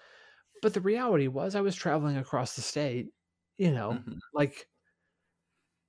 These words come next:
Speaker 1: through counties that were labeled red or purple or whatever it was on the threat map. But,
Speaker 2: Mm.
Speaker 1: like,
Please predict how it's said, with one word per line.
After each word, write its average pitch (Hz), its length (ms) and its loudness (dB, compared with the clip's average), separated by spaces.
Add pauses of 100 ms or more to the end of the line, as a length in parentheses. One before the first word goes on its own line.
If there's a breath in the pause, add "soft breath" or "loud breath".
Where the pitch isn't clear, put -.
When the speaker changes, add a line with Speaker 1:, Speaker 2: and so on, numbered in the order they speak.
(360)
Speaker 1:
through 156 240 4
counties 151 500 2
that 147 100 4
were 135 140 -2
labeled 135 580 2
red 135 440 0
or 127 80 -2
purple 135 360 -6
or 127 340 -2
whatever 127 420 0
it 117 60 -2
was 127 220 0
on 127 120 0
the 123 100 -6
threat 139 280 -2
map. 113 300 -8 (500 soft breath)
But, 147 160 2
Speaker 2:
Mm. 120 40 2
Speaker 1:
like, 117 420 0